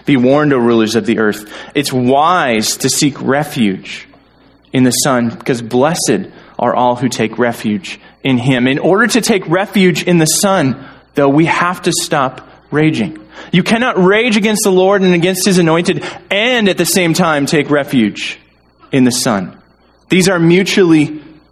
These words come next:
exclusive. The problem for us that this reveals is that we all rage against the Lord and against his anointed. This is not just kings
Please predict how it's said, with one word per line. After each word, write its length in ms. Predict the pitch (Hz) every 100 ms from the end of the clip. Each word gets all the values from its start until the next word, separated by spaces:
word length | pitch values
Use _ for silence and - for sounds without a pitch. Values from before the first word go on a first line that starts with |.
| _ -
exclusive. 1040 | 139 - - 151 151 - 113 87 - - _ _ _ _ _ - -
The 80 |
problem 920 | - - 185 214 220 147 117 120 - - - _
for 280 | - 143 -
us 300 | 120 110 -
that 140 | 123
this 220 | 127 156 -
reveals 420 | 143 151 151 131
is 140 | 131
that 180 | 165 -
we 200 | 165 185
all 540 | 151 175 185 156 - - - _ _ -
rage 340 | 139 135 127
against 500 | 113 110 107 - - _ _ -
the 100 | 117
Lord 240 | 110 107
and 80 | 107
against 320 | 104 101 -
his 140 | 107
anointed. 460 | 104 95 95 - - - _ _ - -
This 160 | 185
is 120 | 220
not 260 | 190 202 202
just 340 | 170 190 - - - -
kings 680 | - 202 196 196 202 202